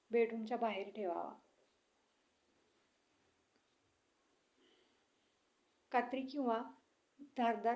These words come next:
तीक्ष्ण वस्तू. वास्तुशास्त्रानुसार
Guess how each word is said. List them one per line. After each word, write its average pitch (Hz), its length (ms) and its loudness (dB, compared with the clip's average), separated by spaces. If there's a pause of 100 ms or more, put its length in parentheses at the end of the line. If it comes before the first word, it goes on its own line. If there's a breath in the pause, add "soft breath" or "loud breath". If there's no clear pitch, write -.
(140)
तीक्ष्ण 254 280 -4
वस्तू. 214 460 -2 (3000)
वास्तुशास्त्रानुसार 285 1080 2